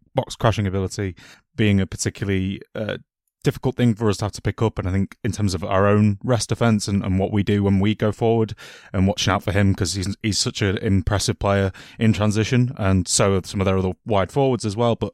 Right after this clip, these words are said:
he's one that I think we need, uh, maybe to give a little bit extra, um, sort of responsibility to in terms of Ampadu, Gurev, Kamara, those sorts of players and, and what they're doing and what they're, what they're thinking about with regards to him. A few others as well. He, he mentioned Thiago Silva, who's not gonna play in this game 'cause he's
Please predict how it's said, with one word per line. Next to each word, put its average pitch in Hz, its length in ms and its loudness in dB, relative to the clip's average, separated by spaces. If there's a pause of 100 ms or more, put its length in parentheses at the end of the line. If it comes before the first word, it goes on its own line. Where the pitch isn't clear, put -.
(380)
he's 101 220 0
one 98 180 2
that 98 100 0
I 98 60 0
think 95 200 -2
we 101 80 -2
need, 95 220 2
uh, 95 300 0
maybe 110 320 -2 (380)
to 110 240 0
give 113 180 0
a 120 40 4
little 117 140 4
bit 107 160 0
extra, 110 520 0 (260)
um, 101 480 2 (140)
sort - 240 -6
of 98 240 -6 (320)
responsibility 123 720 2
to 139 220 0
in 131 120 2
terms 95 220 0
of 98 140 0
Ampadu, 107 540 2
Gurev, 107 360 2
Kamara, 107 360 2
those 104 160 4
sorts 113 200 -2
of - 80 -10
players 113 320 0
and, 107 140 2
and 98 200 2
what 98 180 0
they're 101 120 2
doing 101 320 4
and 95 160 4
what 98 160 2
they're, 101 140 -4
what - 160 -2
they're 107 60 -2
thinking 110 280 2
about 101 220 0
with 104 160 -4
regards 110 340 0
to 117 80 -2
him. 117 280 4 (540)
A 120 60 2
few 131 160 4
others 113 220 2
as 98 40 -2
well. 107 200 4
He, 117 100 4
he 117 160 0
mentioned 117 320 2
Thiago 104 340 2
Silva, 101 280 2
who's 98 180 0
not 117 120 0
gonna 104 120 -6
play 110 140 0
in 98 60 2
this 87 100 -4
game 90 160 -4
'cause 90 80 -12
he's 95 200 -6